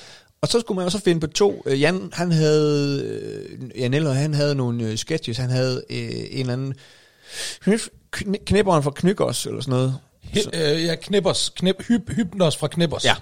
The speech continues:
Speaker 2: Hypnos
Speaker 1: og han
Speaker 2: fra
Speaker 1: gik
Speaker 2: Knippers.
Speaker 1: rundt og kiggede på kvinder og siger, "Wow," og havde... Ja, så du
Speaker 2: Jeg
Speaker 1: sidder og
Speaker 2: elsker,
Speaker 1: griner.
Speaker 2: ja, jeg elsker Hypnos fra Knippers.
Speaker 1: Og så havde han, øh, kondiløberen.
Speaker 2: Ja,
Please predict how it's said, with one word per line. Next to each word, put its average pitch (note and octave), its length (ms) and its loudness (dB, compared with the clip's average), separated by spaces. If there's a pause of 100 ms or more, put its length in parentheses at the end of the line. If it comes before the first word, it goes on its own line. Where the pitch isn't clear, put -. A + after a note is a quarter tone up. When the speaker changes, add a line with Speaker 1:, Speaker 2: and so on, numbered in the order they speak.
Speaker 2:
Hypnos F#3 140 2
Speaker 1:
og C#3 60 6
han E3 120 8
Speaker 2:
fra G3+ 80 0
Speaker 1:
gik F3 80 2
Speaker 2:
Knippers. D3 100 4
Speaker 1:
rundt D#3 220 4
og A#2+ 120 -8
kiggede C#3 320 0
på A2 220 -10
kvinder F#3+ 280 0
og D3+ 60 0
siger, A2+ 140 -4
"Wow," - 600 -8
og - 80 -6
havde... G2+ 380 -2 (400)
Ja, A#2+ 140 2
så - 160 -6
du B2+ 100 -2
Speaker 2:
Jeg F#3 100 8
Speaker 1:
sidder C3+ 140 6
og - 60 -2
Speaker 2:
elsker, B2+ 220 2
Speaker 1:
griner. - 200 4
Speaker 2:
ja, - 0 - (180)
jeg - 80 6
elsker - 340 0
Hypnos F#3+ 380 0
fra F3 100 0
Knippers. F#3 520 0 (360)
Speaker 1:
Og F3 120 4
så E3 140 8
havde E3 300 8
han, B2 260 4 (160)
øh, G#2+ 680 2 (240)
kondiløberen. A2+ 800 0
Speaker 2:
Ja, A#2+ 140 8